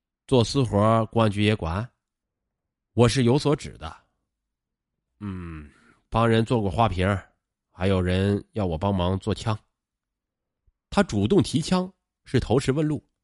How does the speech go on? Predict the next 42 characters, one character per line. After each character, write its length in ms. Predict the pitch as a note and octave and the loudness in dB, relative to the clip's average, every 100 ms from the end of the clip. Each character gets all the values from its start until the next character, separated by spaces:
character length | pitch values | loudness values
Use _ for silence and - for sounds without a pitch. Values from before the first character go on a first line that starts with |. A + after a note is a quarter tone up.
| _ _ | _ _
看 160 | - D3+ | 2 2
警 160 | G#2+ F#2 | 2 2
方 160 | C3 | 2
是 180 | C#3 G#3+ | 2 0
否 160 | A2 A2+ | 0 2
掌 220 | G#2 D#2+ | 0 0
握 160 | F#2+ - - - | -2 -4 -12 -8
他 120 | - | -4
制 180 | G#2+ B2 | 0 -2
土 220 | - B2+ | -2 -4
桶 140 | D#3 - | -4 -8
的 80 | - | -10
事 120 | C3+ | -10
儿。 80 | - _ _ _ _ _ _ _ _ _ _ _ _ _ _ | -10 _ _ _ _ _ _ _ _ _ _ _ _ _ _
“你 160 | E2+ F#2 | -2 2
对 140 | G#2+ | 2
枪 440 | - C3 C3+ C3+ A#2+ | 2 2 2 -2 -6
感 160 | D#2 D2 | -10 -10
不 60 | |
感 160 | D2 D2+ | -12 -12
兴 160 | F2 | -10
趣 100 | D#2 | -12
儿 160 | - _ _ _ _ _ _ _ _ _ _ _ _ _ _ _ | -14 _ _ _ _ _ _ _ _ _ _ _ _ _ _ _
？”“感 160 | - E2+ | -4 -4
兴 160 | D2+ D3+ | 0 -2
趣 100 | E2+ | -4
儿， 220 | - _ _ _ _ _ | -14 _ _ _ _ _
我 140 | - G2 | -4 0
经 140 | E3+ | 2
常 140 | C3 B2 | 2 0
看 140 | B2+ | -2
空 220 | - C3 | 0 2
军 100 | C#3 | 2
训 140 | C3+ G2+ | 2 0
练， 240 | G#2+ - _ _ _ | -2 -8 _ _ _
想 220 | - E2+ | -6 -2
借 140 | - | -2
他 120 | G2 | -2
们 40 | A2+ | 0
的 100 | G#2 | -2
枪 240 | - C#3 | -2 -4
玩， 200 | G2 - | -4 -14